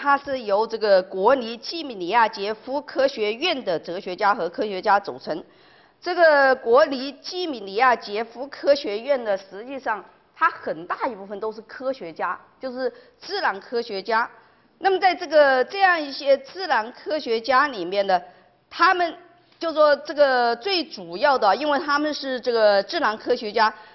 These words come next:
特别强调什么？这个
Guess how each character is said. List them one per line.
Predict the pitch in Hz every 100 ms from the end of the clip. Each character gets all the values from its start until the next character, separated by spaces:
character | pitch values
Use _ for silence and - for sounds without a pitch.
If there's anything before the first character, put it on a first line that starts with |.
| _
特 | - 392 392 381 320
别 | 233 202 226
强 | - 185 196
调 | 240 240
什 | 233 170
么？ | 180 160 - _ _
这 | 277
个 | 269 240 208 202 190 185 175